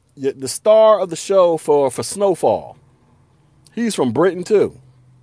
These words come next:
And then we all know the dude from, um, from Get Out. He's from Britain. But y'all are, like, masters at, at, at mimicking us,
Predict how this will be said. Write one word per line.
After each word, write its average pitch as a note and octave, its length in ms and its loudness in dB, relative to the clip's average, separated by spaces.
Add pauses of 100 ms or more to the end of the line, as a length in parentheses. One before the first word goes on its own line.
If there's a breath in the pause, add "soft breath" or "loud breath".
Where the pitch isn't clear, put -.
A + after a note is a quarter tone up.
(1120)
And G2+ 120 -16
then C3 140 -6
we D#3 100 -4
all F3 140 4
know E3+ 120 0
the C#3+ 100 -6
dude D#3 380 0
from, C3+ 220 -6
um, B2+ 600 2
from A2 200 -12
Get A#2 200 0
Out. C#3+ 220 4
He's C#3 240 -8
from G#2 140 -12
Britain. B2 380 -4 (420)
But A2 100 -12
y'all F3 320 -2
are, C#3+ 60 -2
like, B2 180 0
masters A#2+ 800 -4
at, G#2 300 -6
at, G#2+ 300 -6
at G#2+ 140 -8
mimicking A#2 480 -8
us, D#2 340 -20